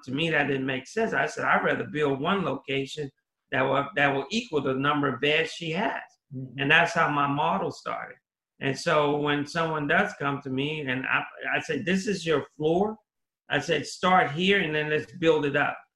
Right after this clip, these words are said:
Speaker 1: Because everything that you do in this business affects us all.
Speaker 2: Yeah.
Speaker 1: Everything that I do or try to do affects us all. Uh, so, so we're in this together. So what I can do for you basically helps me.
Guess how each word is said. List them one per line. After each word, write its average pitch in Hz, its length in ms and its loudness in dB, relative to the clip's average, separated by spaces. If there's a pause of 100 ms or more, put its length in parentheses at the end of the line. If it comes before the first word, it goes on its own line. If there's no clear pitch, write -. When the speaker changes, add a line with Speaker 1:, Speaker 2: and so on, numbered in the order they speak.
(260)
Speaker 1:
Because 143 360 2
everything 196 460 4
that 147 220 -4
you 185 200 -2
do 160 260 -2
in 143 140 -2
this 120 160 -6
business 165 720 -4 (420)
affects 180 460 4
us 139 180 0
all. 185 420 0 (360)
Speaker 2:
Yeah. - 120 -10
Speaker 1:
Everything 175 340 4
that 156 120 2
I 202 380 4
do 127 200 -2
or 120 80 -2
try 170 380 2
to 120 80 -4
do 120 220 -4
affects 143 500 -4
us 113 160 -4
all. 185 400 -2 (500)
Uh, 147 300 4
so, 156 420 2
so 170 160 -2
we're 160 240 0
in 208 200 4
this 180 240 -2
together. 135 480 -4 (120)
So 139 320 -2
what 143 200 4
I 180 200 8
can 165 180 -4
do 165 200 0
for 139 100 -8
you 165 280 0
basically 143 500 -2
helps 147 340 -4
me. 190 300 -6